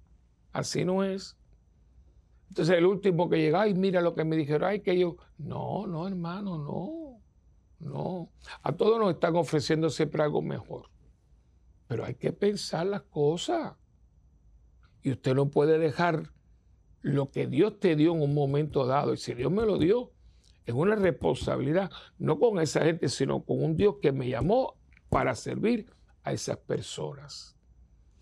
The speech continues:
Y yo hago un, un S O S aquí, ¿eh? Y sé que usted me oyendo y los que no me están oyendo, los que están compartiendo para esto con otra gente. Tenemos que llamarnos la atención. Usted dijo que sí, usted va.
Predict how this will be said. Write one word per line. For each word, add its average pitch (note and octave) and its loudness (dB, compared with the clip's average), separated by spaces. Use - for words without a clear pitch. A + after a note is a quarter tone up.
Y C3 -4
yo C#3+ 4
hago F3+ 4
un, D#3 0
un C#3+ 0
S D3+ 2
O C#3 4
S D3 0
aquí, F#3 0
¿eh? D3 -2
Y A#2+ -2
sé D3+ 0
que - -6
usted C#3+ 0
me D3 -2
oyendo G#3 0
y E3+ 0
los C3+ -2
que C3+ -8
no C3+ -4
me C3+ -6
están C#3 -6
oyendo, F#3 0
los C#3 0
que - -8
están C#3+ -4
compartiendo D#3+ -4
para B2+ -4
esto - -4
con C#3 -4
otra B2+ -6
gente. A#2 -14
Tenemos C#3+ -4
que A3 0
llamarnos C3 -2
la B2 -6
atención. D#3 -8
Usted D#3 2
dijo G3 4
que F#3+ 2
sí, A3+ 2
usted - -6
va. - -12